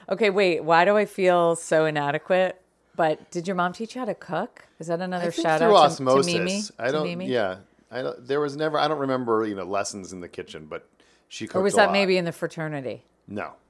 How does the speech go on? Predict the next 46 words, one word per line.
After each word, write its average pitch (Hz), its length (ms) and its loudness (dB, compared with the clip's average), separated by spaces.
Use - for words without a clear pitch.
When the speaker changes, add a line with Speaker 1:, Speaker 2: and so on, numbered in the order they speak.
Speaker 2:
it 87 80 -18
was 85 120 -12
not. 85 240 -10
We 90 120 -10
had 90 160 -6
a 87 60 -6
wonderful 90 420 -10
cook, - 260 -12
Bob 80 240 -8
White, 80 320 -8
who - 60 -18
took - 180 -14
care 87 200 -8
of 80 40 -6
that 78 180 -8
for 85 200 -6
us. - 260 -8
Um, 85 420 -8
Speaker 1:
Colgate. 156 520 0
Speaker 2:
but, 151 100 -20
<laughs> - 120 -20
exactly. 95 600 -10
But, 107 440 0
um, 95 580 -6
I 107 80 -10
did 90 140 -16
learn 87 140 -12
how 82 100 -16
to 82 80 -12
make 78 120 -16
grilled 78 220 -12
cheeses 76 400 -18
really 76 160 -12
well 73 160 -12
in 76 60 -18
college, 73 520 -14
um, 73 80 -20
Speaker 1:
<laughs> - 140 -20
Speaker 2:
as - 240 -16
Speaker 1:
Late 185 260 0
Speaker 2:
many, 180 180 -2
Speaker 1:
night. - 120 -12
Speaker 2:
many 85 240 -12
can 90 140 -14
attest. 85 440 -8
But, 131 300 6